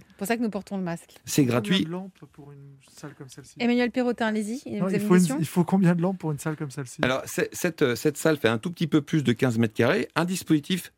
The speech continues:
Speaker 2: par nature, il peut faire quinze mètres carrés. On a des dispositifs Loader Plus qui font trente-cinq mètres carrés. Et
Speaker 1: Donc
Speaker 2: pour
Speaker 1: vous
Speaker 2: que
Speaker 1: vous adaptez, vous vous adaptez à la taille de la pièce.
Speaker 2: Voilà.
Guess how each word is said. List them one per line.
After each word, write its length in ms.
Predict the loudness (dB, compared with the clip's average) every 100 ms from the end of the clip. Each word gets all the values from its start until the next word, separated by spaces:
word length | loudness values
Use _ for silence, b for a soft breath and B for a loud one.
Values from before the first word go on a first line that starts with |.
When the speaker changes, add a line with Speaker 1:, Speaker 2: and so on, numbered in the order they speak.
| _
Speaker 2:
par 100 | 0
nature, 300 | 0 0 0
il 80 | -2
peut 100 | 0
faire 200 | 0 0
quinze 220 | 2 2
mètres 140 | 2 0
carrés. 220 | 2 2
On 80 | 4
a 80 | 2
des 120 | 2
dispositifs 520 | -2 -2 -2 0 2
Loader 240 | 4 6 4
Plus 160 | 0 -4
qui 120 | -4
font 160 | 0 0
trente-cinq 440 | 2 0 0 0
mètres 140 | 0 2
carrés. 220 | 2 2 B B
Et 60 | 2
Speaker 1:
Donc 80 | 4
Speaker 2:
pour 80 | 6
Speaker 1:
vous 60 |
Speaker 2:
que 60 | 6
Speaker 1:
vous 60 |
adaptez, 640 | 4 2 -2 -4 -6 -2 -2
vous 200 | 0 2
vous 140 | 4 2
adaptez 280 | 2 0
à 40 | -2
la 100 | 0
taille 160 | 0
de 80 | 0
la 100 | -2
pièce. 280 | -2 -4 -2
Speaker 2:
Voilà. 280 | 2 2 0